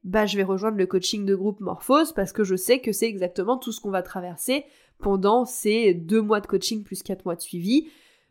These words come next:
Voilà, je sais que je suis pas toute seule, je sais que je vais pouvoir le faire. Mais là, je te donne les clés pour que tu le fasses toute seule. Libre à toi d'essayer de le faire toute seule et après de te dire, bah, non, ok, j'ai besoin d'aide, je vais me faire accompagner, j'ai besoin de quelqu'un, d'un regard extérieur. Et là, bah, tu vas pouvoir te dire, ok,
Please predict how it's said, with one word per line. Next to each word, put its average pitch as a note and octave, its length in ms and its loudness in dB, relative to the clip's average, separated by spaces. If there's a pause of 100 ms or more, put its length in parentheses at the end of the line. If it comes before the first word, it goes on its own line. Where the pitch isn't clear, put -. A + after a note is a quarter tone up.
(120)
Voilà, A3 300 8
je F#3 140 2
sais C4+ 160 0
que - 60 -2
je - 40 -2
suis - 80 -2
pas G3 160 2
toute F3+ 160 -10
seule, B3+ 220 4
je G3+ 80 2
sais B3+ 160 0
que B3 60 -2
je G#3 80 0
vais G3 40 0
pouvoir G#3+ 280 -2
le G3 40 -8
faire. - 220 -6 (280)
Mais G3 140 0
là, C#4 240 8
je - 60 -12
te A#3+ 80 0
donne B3 180 8
les B3+ 140 0
clés E4+ 180 2
pour - 140 -6
que - 40 -18
tu G#3 100 -8
le - 60 -14
fasses A#3+ 200 -2
toute A#3 160 -6
seule. - 240 0 (300)
Libre A3 260 4
à G3+ 60 4
toi C4+ 140 6
d'essayer G#3+ 360 4
de G3 60 -2
le F#3 60 2
faire F#3 200 -4
toute - 160 -14
seule C4+ 240 4
et G#3 40 4
après - 200 0
de B3+ 60 -4
te - 100 -8
dire, A3+ 220 0
bah, F#3 240 2 (140)
non, F#3 240 2
ok, F3 140 0 (240)
j'ai G3+ 140 2
besoin G3+ 200 2
d'aide, G#3 280 4
je G3 60 -6
vais F3+ 60 -2
me F3+ 60 -12
faire F#3 100 0
accompagner, F3 540 -2
j'ai G3 120 0
besoin F#3 160 -2
de F#3 60 -8
quelqu'un, F#3+ 320 -4 (280)
d'un F#3 100 2
regard F#3+ 300 2
extérieur. F#3 420 6 (400)
Et G3+ 80 2
là, G#3 160 6
bah, G3 100 0
tu F#3 120 -2
vas F3+ 80 2
pouvoir E3+ 180 -6
te F#3 80 -6
dire, A#3+ 220 0
ok, D#4+ 100 -4